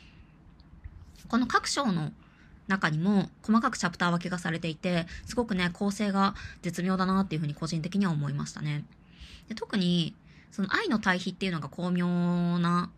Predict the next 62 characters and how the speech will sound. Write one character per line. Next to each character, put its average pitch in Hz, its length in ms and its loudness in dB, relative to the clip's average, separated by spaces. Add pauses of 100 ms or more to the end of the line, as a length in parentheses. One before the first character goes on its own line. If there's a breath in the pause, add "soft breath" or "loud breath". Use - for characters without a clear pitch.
(380)
展 185 140 -2
覧 180 140 -2
会 180 140 0
構 175 140 -2
成 165 160 -6
だ 123 80 -8
っ 135 100 -10
た 151 80 -6
な 147 160 -2
っ 151 40 -4
て 151 120 -10
い - 20 -2
う - 20 -6
ふ 156 40 -10
う 156 40 -4
に 156 60 -4
思 156 180 -2
っ 156 40 -6
て - 140 -14
い 151 60 -8
て、 170 380 0 (1200 loud breath)
ま 294 120 2
ず 185 280 -2 (100)
第 226 220 8
一 214 100 2
章 156 140 -2
で 143 100 0
ギ 185 100 2
リ 175 80 2
シ 185 100 -2
ャ - 240 -4
神 185 120 4
話 170 100 2
的 170 160 -4
な - 140 0
愛 160 140 2
を 143 60 -4
や 139 100 -2
る 143 80 -2
わ 135 80 -4
け - 80 -10
で - 80 -10
す - 120 -10
ね。 208 220 2 (280)
で、 180 80 -4
ギ 175 100 -2
リ 196 80 2
シ 202 80 -2
ャ 294 80 -2
神 294 140 0
話 302 80 -2
的 294 160 -2
な 254 140 2
愛 262 100 2
っ - 20 -2
て 185 120 -2
何 180 180 2
か 165 120 -6
っ - 40 -10
て - 140 -10
い 143 40 -4
う 139 100 -8